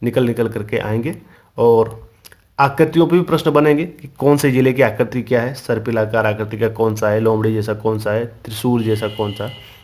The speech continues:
अलग अलग चीज़ें के प्रश्न पूछे गए हैं। तो सारी चीज़ें डिटेल में अपन अध्ययन करेंगे, अ, point to point लेते हैं,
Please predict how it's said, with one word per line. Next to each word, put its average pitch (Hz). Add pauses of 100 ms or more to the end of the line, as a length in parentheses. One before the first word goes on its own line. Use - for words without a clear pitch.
(180)
अलग 156
अलग 131
चीज़ें 113
के 113
प्रश्न 113 (380)
पूछे 131
गए 101
हैं। 101
तो 120
सारी 165
चीज़ें 175
डिटेल 131
में 113
अपन 107
अध्ययन 110
करेंगे, 113 (600)
अ, 110
point 143
to 165
point 160
लेते 151
हैं, 170